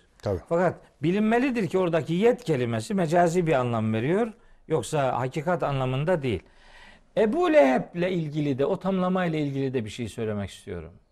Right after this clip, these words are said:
Speaker 2: Bence bu, bu surenin en can alıcı mesajı aslında bu Ebu Leheb tamlamasındadır.
Speaker 1: Allah Allah.
Speaker 2: Biraz garip karşılanabilir,
Speaker 1: Evet,
Speaker 2: bazı
Speaker 1: enteresan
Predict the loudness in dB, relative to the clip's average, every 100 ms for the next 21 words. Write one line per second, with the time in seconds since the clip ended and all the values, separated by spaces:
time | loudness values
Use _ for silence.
0 | _ -20 -20 _ -2 0 2 0 2 0
1 | -2 -6 -6 -4 -2 0 2 -2 -6 -14
2 | _ _ _ _ _ _ -20 -20 -6 -2
3 | 0 2 0 2 2 2 0 -2 -2 -6
4 | -4 -6 -2 -4 -2 -6 -6 -18 -8 -6
5 | -6 -6 -4 -2 -2 -2 -2 -2 0 -2
6 | -4 -6 -4 -4 -6 -8 -14 -16 _ _
7 | _ -4 -4 -2 -6 -2 2 2 0 -8
8 | -20 _ _ -6 -2 -2 -6 -4 -4 -2
9 | -2 -2 0 0 2 2 0 0 0